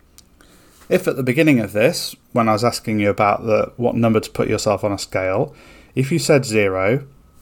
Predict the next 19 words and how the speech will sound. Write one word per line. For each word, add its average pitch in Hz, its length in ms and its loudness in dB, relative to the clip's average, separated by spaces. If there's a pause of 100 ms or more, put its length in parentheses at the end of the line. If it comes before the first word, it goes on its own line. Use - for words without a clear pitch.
that 131 140 4
must 131 160 2
be 120 100 -2
really, 110 300 2
really 104 260 0
tough. - 420 -8 (500)
And 113 80 2
I'm 101 140 0
sorry. 95 380 -4 (960)
But - 320 2 (680)
you're 101 160 -6
here, 147 480 2 (420)
you're 104 100 -2
listening 101 340 -4
to - 120 -12
this, 135 380 -6 (240)
so - 140 -8
that's 110 200 0
something. 107 540 -6